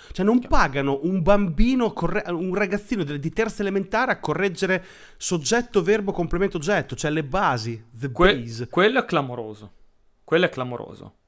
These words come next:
Speaker 2: Che non ci
Speaker 1: Cioè
Speaker 2: sono correttori di bozze prima di mettere online una roba è, è, è, è, è veramente clamoroso e vergognoso.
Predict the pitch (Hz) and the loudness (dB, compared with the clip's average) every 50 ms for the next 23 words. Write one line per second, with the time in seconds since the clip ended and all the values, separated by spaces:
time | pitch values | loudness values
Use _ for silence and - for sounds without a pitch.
0 | _ _ - 143 139 143 135 226 240 - - 165 160 - 165 160 156 151 - 180 | _ _ -8 -6 -6 -4 -4 -4 -6 -4 -4 -4 -2 0 2 2 2 2 0 -2
1 | 180 175 165 143 143 156 - - - 139 - - 156 151 147 147 151 147 143 - | -2 -2 -2 0 0 0 0 0 -4 -6 -6 -6 -6 -8 -8 -6 -6 -8 -8 -8
2 | - 143 135 131 123 123 135 143 143 139 139 131 131 131 139 147 151 147 147 147 | -8 -6 -6 -4 -4 -4 -6 -6 -6 -8 -8 -6 -6 -6 -4 -2 -2 -2 -2 -4
3 | - - 127 131 - - 143 - - - 135 - - - 139 - - - - 135 | -8 -10 -12 -12 -10 -12 -14 -14 -12 -12 -12 -12 -12 -14 -16 -16 -16 -16 -16 -14
4 | 127 135 135 143 151 160 - 160 - - 147 143 143 170 180 175 - - 135 123 | -10 -8 -8 -8 -8 -8 -8 -8 -6 -6 -6 -4 -4 -4 -4 -6 -6 -8 -8 -6
5 | 123 131 123 110 123 117 107 110 110 - - - - | -4 -6 -6 -4 -6 -8 -8 -12 -16 -18 -20 -20 -20